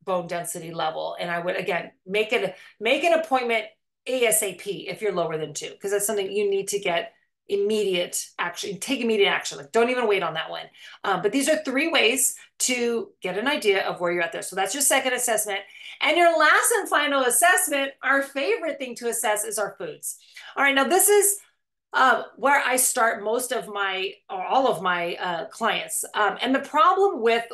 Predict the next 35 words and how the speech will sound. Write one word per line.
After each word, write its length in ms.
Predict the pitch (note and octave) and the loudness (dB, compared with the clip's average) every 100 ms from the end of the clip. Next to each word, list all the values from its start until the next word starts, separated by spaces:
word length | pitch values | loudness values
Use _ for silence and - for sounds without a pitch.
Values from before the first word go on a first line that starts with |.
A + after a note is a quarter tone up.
| - | -10
where 480 | F#3 A3+ A3 A3 | -2 2 2 2
most 220 | G#3+ A3+ A3 | 0 -4 -4
of 80 | |
us 120 | G#3 G#3+ | -6 -2
are 220 | F#3+ F#3 | 0 -2
with 140 | F3+ | -6
foods 320 | - D#4 C4 | -10 -6 -6
is 100 | G#3 | -4
we 80 | F#3 | -4
just, 320 | A3+ B3 - _ - | -4 -4 -6 _ -8
we 100 | G3+ | -2
don't 260 | A3 G#3+ | 2 2
know 140 | G3 F#3+ | 2 -2
until 320 | F3+ - E3 | -4 -6 -6
we 160 | E3 D3+ | -6 -8
know, 240 | D3 A#2+ - | -10 -10 -2
right? 320 | F3 G3 - _ - | 0 0 -4 _ -4
And 120 | A#3 | -2
in 100 | B3 | 0
order 260 | B3 C#4 E4 | 2 2 0
to 100 | D4+ | -2
lose 260 | B3 A#3 | -6 -4
weight, 440 | G#3 C4 G3+ G3 G#3 | 2 4 2 0 -8
you 120 | B3 | -2
know 160 | C4+ | 2
you 160 | F4 F#4+ | 2 4
have 180 | E4+ D#4+ | 2 2
to 160 | C4+ | -2
be 540 | F#3 - D4+ E4 D#4+ C4+ A3 | -4 -2 0 2 0 -2 -2
in 80 | |
a 60 | G3+ | -4
calorie 360 | G3 F3+ E3 D#3 | -2 -4 -4 -6
deficit, 720 | D#3 - - E3+ A#3 - - _ _ - - - | -10 -8 -4 0 0 -2 -10 _ _ -20 -8 2
but 160 | C4 | 2
the 140 | B3+ | 4